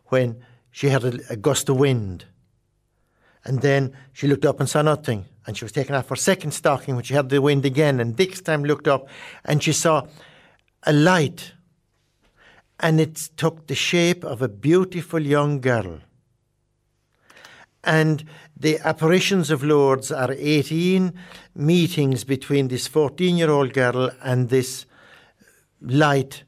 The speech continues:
in the shape of a beautiful young girl. And 'twas an experience of friendship, of joy, of beauty for Bernadette that sustained her all her life.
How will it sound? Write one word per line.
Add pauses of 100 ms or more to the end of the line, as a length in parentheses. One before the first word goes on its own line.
(160)
in
the
shape
of
a
beautiful
young
girl. (600)
And
'twas
an
experience
of
friendship, (540)
of
joy,
of
beauty (300)
for
Bernadette (280)
that
sustained
her (120)
all
her
life.